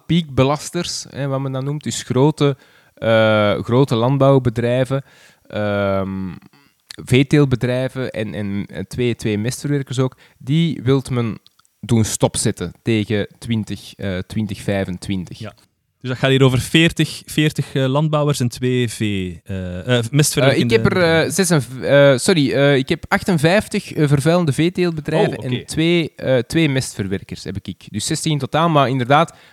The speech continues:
Speaker 1: eh, die <laughs> mestverwerkers, daar, daar hoorde precies niet veel van. Maar, eh, het getalke van die achtenvijftig, dat, dat heb ik nog zien terugkomen.
Speaker 2: Ah, ja.
Speaker 1: Die achtenvijftig boeren eigenlijk. Eh,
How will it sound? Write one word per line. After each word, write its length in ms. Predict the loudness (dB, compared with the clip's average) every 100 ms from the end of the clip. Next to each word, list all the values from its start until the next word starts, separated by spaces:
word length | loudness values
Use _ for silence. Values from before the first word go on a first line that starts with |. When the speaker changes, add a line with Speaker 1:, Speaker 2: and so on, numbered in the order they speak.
| _
Speaker 1:
eh, 200 | 2 4 6
die 160 | 4 4
<laughs> 60 |
mestverwerkers, 800 | 0 2 4 6 4 2 2 0 -6 -18 -16 -16 -18 -18 0
daar, 200 | 2 4
daar 140 | 6
hoorde 280 | 6 6 2
precies 360 | -2 -2 -2 -2
niet 140 | -4
veel 240 | 0 2
van. 200 | 2 0 -2 -12 2
Maar, 320 | 6 6 6
eh, 400 | 2 4 4 2
het 160 | 0
getalke 420 | -2 0 0 0 0
van 120 | 0
die 120 | 0
achtenvijftig, 720 | -4 -2 -2 2 0 0 -2
dat, 160 | 0 0 -2
dat 100 | 0
heb 120 | 0 0
ik 60 |
nog 180 | -4 -6
zien 160 | -6 -4
terugkomen. 500 | -6 0 4 4 0
Speaker 2:
Ah, 80 | -6 -4
ja. 80 | 0
Speaker 1:
Die 80 |
achtenvijftig 640 | 0 0 0 2 2 2 2
boeren 380 | 2 2 0 -2
eigenlijk. 380 | -4 -6 -8 -12 _ _ _ _
Eh, 420 | 0 2 4